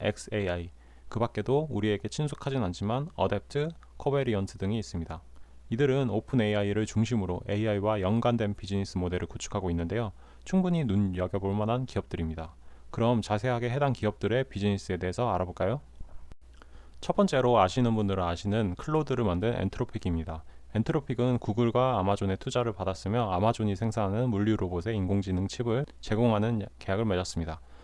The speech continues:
또한 엘엘엠 서비스인 클로드는 챗 지피티보다는 밀리지만 구글의 제미나이보다는 훨씬 뛰어난 성능을 보여주고 있습니다. 두 번째로 엑스에이아이는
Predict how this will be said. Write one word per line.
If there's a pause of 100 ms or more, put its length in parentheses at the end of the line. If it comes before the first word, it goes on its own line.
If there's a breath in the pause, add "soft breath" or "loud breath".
(120 loud breath)
또한
엘엘엠
서비스인
클로드는
챗
지피티보다는
밀리지만 (320 loud breath)
구글의
제미나이보다는
훨씬
뛰어난
성능을
보여주고
있습니다. (760 soft breath)
두
번째로
엑스에이아이는